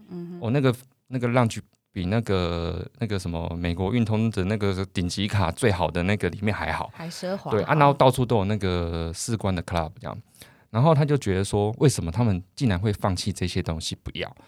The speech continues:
Speaker 1: 嗯哼。
Speaker 2: 然后去，去，去，去找别的工作这样子。后来他们就做了一个决定，说：“好，那我们就是增加他的 bonus。”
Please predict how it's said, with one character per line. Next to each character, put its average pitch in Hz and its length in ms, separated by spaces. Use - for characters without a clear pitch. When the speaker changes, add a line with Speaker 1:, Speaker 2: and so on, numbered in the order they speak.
Speaker 1:
嗯 180 100
哼。 - 180
Speaker 2:
然 90 160
后 104 200
去， 92 360
去， 110 340
去， 104 460
去 113 340
找 87 140
别 90 140
的 82 80
工 - 200
作 - 160
这 - 120
样 - 100
子。 - 80
后 196 140
来 151 60
他 160 100
们 156 120
就 147 320
做 156 120
了 117 60
一 101 40
个 95 100
决 82 180
定， 90 220
说 95 320
：“好， 82 240
那 147 120
我 104 120
们 85 180
就 117 140
是 101 160
增 101 260
加 90 240
他 92 160
的 73 320
bonus。” 87 520